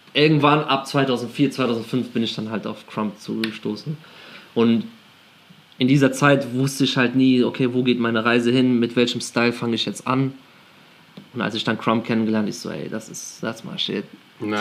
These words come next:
Speaker 1: <laughs> That's my thing, you know.
Speaker 2: Du hast, ähm,
Speaker 1: Ja.
Speaker 2: das ist so ein Ding, ich hab auch Rise gesehen und
Speaker 1: Mhm.
Speaker 2: war komplett, also wirklich
Speaker 1: Geflasht,
Speaker 2: geflasht
Speaker 1: ja.
Speaker 2: einfach. Das ist so, so eine geile Doku.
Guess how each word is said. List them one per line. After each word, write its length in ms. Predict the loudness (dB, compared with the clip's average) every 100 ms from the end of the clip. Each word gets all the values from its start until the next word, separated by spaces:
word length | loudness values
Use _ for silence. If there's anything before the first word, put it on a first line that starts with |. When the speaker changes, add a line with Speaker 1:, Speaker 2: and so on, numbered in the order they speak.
| 2
Speaker 1:
<laughs> 280 | 6 6 6
That's 520 | 4 4 2 0 -2
my 140 | -4
thing, 320 | 0 0 0 -2
you 40 |
know. 200 | -4 -6 -2
Speaker 2:
Du 100 | 2
hast, 280 | 2 0 -4 0
ähm, 380 | 2 4 2 0
Speaker 1:
Ja. 80 | -6 -14 _ _ _ -8 0
Speaker 2:
das 200 | 0 0
ist 100 | 0
so 80 | 2
ein 120 | 4
Ding, 340 | 4 4 2 0
ich 140 | -4
hab 100 | -2
auch 200 | -2 0
Rise 380 | 2 2 0 -2
gesehen 420 | 2 2 2 -2 -4
und 180 | -6 -4
Speaker 1:
Mhm. 40 |
Speaker 2:
war 260 | -2 -4 -6 -10
komplett, 520 | -6 -4 -2 -2 -4 -12 _ _ -20 -20 _ _ -20 -20 -20 -20 -20 -20 -20 -20 -14 -2
also 300 | -2 -2 -4
wirklich 340 | -4 -6 -12
Speaker 1:
Geflasht, 580 | -12 -6 -4 -4 -6 -2
Speaker 2:
geflasht 560 | -2 0 0 0 0 -4
Speaker 1:
ja. 120 | -6
Speaker 2:
einfach. 320 | -6 -8 -8 -8 -8 -6
Das 160 | -8 -8
ist 160 | -8
so, 300 | -2 0 0 -4
so 120 | -6 -4
eine 160 | -2
geile 280 | -2 0 0
Doku. 400 | 2 0 0 -2